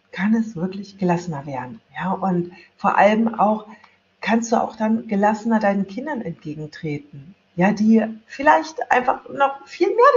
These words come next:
den, die in der Regel den Tag noch so nehmen, wie er ist. Da können wir sehr von Kindern auch lernen. Ja, also diese Dinge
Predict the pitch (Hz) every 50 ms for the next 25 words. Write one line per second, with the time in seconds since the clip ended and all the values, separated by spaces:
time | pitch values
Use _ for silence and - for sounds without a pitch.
0 | - - 226 196 - 247 247 240 - - 247 254 240 233 247 277 269 277 247 226
1 | 208 196 - 202 208 202 - 202 190 185 - 202 208 185 180 180 170 170 175 -
2 | - - 180 175 165 156 - - 170 170 - - - - - - - - - -
3 | 196 196 - 254 240 240 233 226 247 262 262 262 - 233 226 - - 247 240 247
4 | 233 220 - - - - 180 165 165 175 165 160 143 131 127 127 143 _ _ _
5 | _ _ _ _ _ _ _ _ _ _ _ _ _ _ _ _ _ _ - 214
6 | 262 285 262 175 131 - - - _ _ - - 214 233 233 202 190 170 - -
7 | - - _ _ _ _ _ _ _ _ _ _ - 240 277 277 262 277 269 262
8 | 262 254 254 247 233 220 - - - - - _ _ _ _ - - 208 226 226
9 | 220 170 135 123 220 226